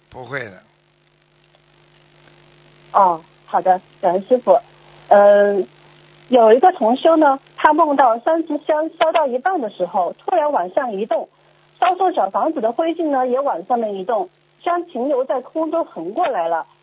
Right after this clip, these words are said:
Speaker 2: 有一片大的灰烬呢粘在点香的一头，香还是亮着的。请问师父，这个梦什么意思？
Speaker 1: 这个梦就是叫他不要倒退呀，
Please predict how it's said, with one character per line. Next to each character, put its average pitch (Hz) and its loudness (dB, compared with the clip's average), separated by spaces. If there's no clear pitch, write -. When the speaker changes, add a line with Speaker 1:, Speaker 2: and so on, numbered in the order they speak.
Speaker 2:
有 202 -4
一 220 -10
片 320 -4
大 320 -2
的 220 -6
灰 269 -6
烬 262 -6
呢 220 -4
粘 311 -4
在 262 -2
点 185 -10
香 302 -4
的 254 -4
一 226 -8
头， 165 -10
香 320 -4
还 220 -6
是 254 -6
亮 302 -2
着 180 -2
的。 156 -4
请 233 -8
问 247 -4
师 311 -8
父， 247 -6
这 262 -8
个 254 -6
梦 254 -4
什 175 -10
么 175 -8
意 240 -6
思？ - -14
Speaker 1:
这 175 -10
个 190 -4
梦 190 -4
就 175 -4
是 156 -8
叫 170 -6
他 165 -6
不 143 -10
要 156 -4
倒 160 -6
退 156 -10
呀， 104 -8